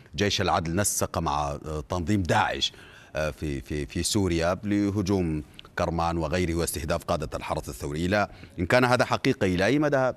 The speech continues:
هذا يشكل تحدي كبير لطهران باتحاد هذين الجسمين المتوافقين أيديولوجيا،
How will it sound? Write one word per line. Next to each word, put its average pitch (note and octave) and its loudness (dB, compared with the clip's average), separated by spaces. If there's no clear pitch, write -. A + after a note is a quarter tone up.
هذا A2 0
يشكل A2+ -2
تحدي G2+ -4
كبير G#2 2
لطهران F2+ 0
باتحاد F2 0
هذين D#2 -4
الجسمين D#2 -4
المتوافقين F#2 0
أيديولوجيا، D#2 -2